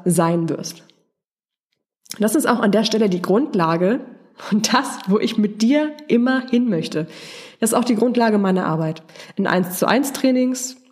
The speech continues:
in Seminaren, im Charisma-Training, selbst in dem Buch, ja, selbst im Buch Charisma Queen ist das die Grundlage von allem, was wir da machen.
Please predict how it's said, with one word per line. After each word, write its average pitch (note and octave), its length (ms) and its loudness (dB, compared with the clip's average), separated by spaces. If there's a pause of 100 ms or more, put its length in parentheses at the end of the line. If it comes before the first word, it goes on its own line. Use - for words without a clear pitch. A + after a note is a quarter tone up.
(180)
in F#3 180 2
Seminaren, F#3 800 0
im E3 180 -2
Charisma-Training, B3 1000 0 (260)
selbst A#3+ 300 2
in C#4+ 80 4
dem D4 180 2
Buch, A3 460 -4
ja, A3 180 2
selbst C4+ 320 0
im B3+ 140 2
Buch B3 320 -4
Charisma C4 440 0
Queen A3+ 320 0
ist - 320 -6
das C4+ 320 -2 (440)
die A3 160 4
Grundlage G3+ 600 2
von - 220 -4
allem, F3+ 340 0
was F3+ 160 -2
wir F#3+ 60 -2
da F3+ 140 0
machen. E3 300 -6